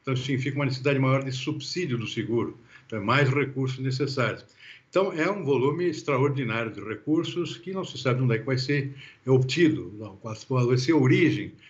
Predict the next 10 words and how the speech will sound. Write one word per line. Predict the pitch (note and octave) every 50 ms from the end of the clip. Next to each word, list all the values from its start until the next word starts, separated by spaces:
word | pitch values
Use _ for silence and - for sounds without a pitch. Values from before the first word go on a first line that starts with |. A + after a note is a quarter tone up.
| - _
desse, | - A2+ A#2 A2+ - -
dessa | C#3 B2+ B2+ B2+ C3
montanha | C3 C3 C3 B2+ B2+ - C3+ C3+ C3
de | B2+ B2+ B2+
dinheiro | A#2+ A#2 G#2+ A2 A#2 A#2+ A#2+
para | B2 B2
financiar | A#2+ - C3 B2+ A#2+ G#2+ - - B2 A#2+ A#2
a | A2+
safra | - - B2 B2+ C3 C#3 C#3
nova. | B2 A#2+ G#2+ F#2+ - - -